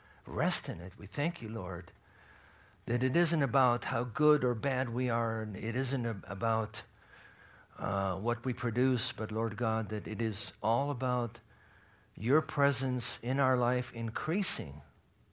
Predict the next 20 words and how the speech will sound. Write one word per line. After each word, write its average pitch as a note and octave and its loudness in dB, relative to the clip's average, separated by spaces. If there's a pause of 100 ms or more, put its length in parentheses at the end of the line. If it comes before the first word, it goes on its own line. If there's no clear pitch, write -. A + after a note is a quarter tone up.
(960)
And, G2+ -6
Lord, C3 -4
we D#3 -2
ask - -4
for G#2+ -10
that. E2+ -12
We A2 -6
ask B2 -6
for A2+ -6
each C3+ -6
and A2 -6
every C#3+ -2 (380)
single C#3+ -2
person B2 -2
who A2 0
is G2 -6
here, F#2+ -4
young A2 -2
and D#3 0
old, G2 -2